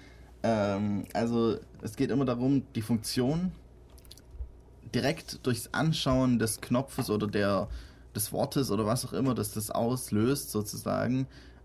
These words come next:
äh, zu wissen, was es tut. Das ist der Sinn und Zweck. Zum Beispiel, wenn man jetzt einen, einen normalen Browser hat, dann hat man links oben so einen, so einen Pfeil, der geht nach links und dann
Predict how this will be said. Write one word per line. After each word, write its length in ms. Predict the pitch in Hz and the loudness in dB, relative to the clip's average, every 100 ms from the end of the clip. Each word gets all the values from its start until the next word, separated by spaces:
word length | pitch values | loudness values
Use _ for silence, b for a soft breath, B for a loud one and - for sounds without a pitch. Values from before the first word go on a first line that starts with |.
| - | -2
äh, 160 | 110 110 | 0 0
zu 240 | 123 110 | 0 0
wissen, 400 | 147 147 117 98 | 2 4 4 4
was 220 | 117 127 | 0 0
es 160 | 113 110 | -2 -4
tut. 480 | - 104 - - - - - | -2 -2 -2 -8 -14 -16 -10
Das 140 | 107 | -6
ist 160 | 110 - | -4 0
der 140 | 110 | 0
Sinn 180 | 107 113 | 4 2
und 120 | 104 | 2
Zweck. 380 | - 104 104 - | 0 -2 -2 -6
Zum 120 | - 110 | -4 -2
Beispiel, 360 | 113 - 113 | 0 -2 -2
wenn 180 | 110 117 | 2 2
man 80 | 110 | 2
jetzt 220 | 110 - | 0 0
einen, 220 | 113 107 104 B B B | 2 2 0 B B B
einen 80 | - | 0
normalen 300 | 107 110 113 | 2 4 4
Browser 320 | 104 101 135 143 | 2 2 2 0
hat, 160 | 135 | 0
dann 100 | 123 | 0
hat 100 | 120 | 0
man 140 | 120 113 | 2 2
links 260 | 147 143 | 2 0
oben 400 | - 113 147 151 | -2 0 0 0
so 140 | 113 113 | 0 2
einen, 260 | 113 110 | 4 2
so 100 | 104 | 2
einen 120 | 104 | 0
Pfeil, 240 | 104 104 135 | 0 0 2
der 80 | 131 | 2
geht 160 | - | -2
nach 160 | 101 - | -6 0
links 320 | 123 180 180 | 0 0 -2
und 120 | 107 | -2
dann 240 | 110 110 | 0 0